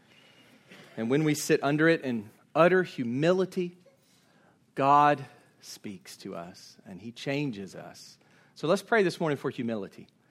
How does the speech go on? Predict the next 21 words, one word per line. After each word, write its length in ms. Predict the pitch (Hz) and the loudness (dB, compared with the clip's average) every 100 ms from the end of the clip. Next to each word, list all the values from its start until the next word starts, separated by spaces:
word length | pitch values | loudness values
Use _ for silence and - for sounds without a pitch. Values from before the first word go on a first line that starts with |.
| _ _ - | _ _ -12
as 120 | 117 | -10
we 120 | 120 | -8
come 240 | - 143 165 | -6 -4 -4
to 80 | |
God's 260 | 160 147 131 | -2 -2 -2
Word, 400 | 117 120 117 117 | -4 -4 -4 -6
and 160 | 98 92 | -10 -12
that 100 | - | -6
we 140 | 123 | -6
will 80 | 113 | -6
be 200 | 113 107 | -8 -8
open, 360 | - 143 151 147 | -4 -4 -4 -6
that 160 | 110 - | -8 -8
our 100 | 107 | -10
hearts 340 | - 147 - | -6 -6 -6
will 100 | 131 | -10
be 100 | 113 | -10
malleable 720 | 98 101 107 131 127 90 85 _ _ _ _ _ _ | -10 -8 -6 -6 -6 -8 -14 _ _ _ _ _ _
in 240 | - 110 107 | -12 -10 -10
God's 400 | 101 98 92 - | -10 -10 -12 -16
hands. 440 | 85 82 85 - | -18 -16 -18 -20